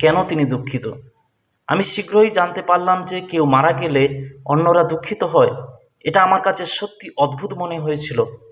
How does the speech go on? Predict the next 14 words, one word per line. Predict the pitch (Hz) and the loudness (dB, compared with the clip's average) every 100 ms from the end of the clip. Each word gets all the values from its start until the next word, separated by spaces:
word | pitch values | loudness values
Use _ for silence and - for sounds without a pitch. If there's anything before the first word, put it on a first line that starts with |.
| _ _ _ _ | _ _ _ _
কান্নাকাটি | - 165 185 202 208 208 | 0 2 2 0 -2 0
করে | 202 208 208 | 4 6 4
এই | - 160 | 2 0
সত্যটি | - 170 165 185 185 | 0 -2 -6 -8 -8
পরিবর্তন | 143 165 165 170 170 170 | 2 2 4 0 0 -4
করা | 160 170 165 | 2 2 4
যাবে | 151 147 | 2 2
না। | 147 120 - - - _ _ _ _ _ _ - | 2 0 -4 -14 -18 _ _ _ _ _ _ -2
আমি | 185 196 | 2 4
আরও | 165 180 | 4 2
লক্ষ্য | 185 185 208 | 0 -2 -2
করেছি | 208 202 202 208 | 0 0 0 -2
যে | 214 | -2
বাস্তবতা, | - 143 135 - 185 185 202 | 0 -2 -2 -4 -2 2 2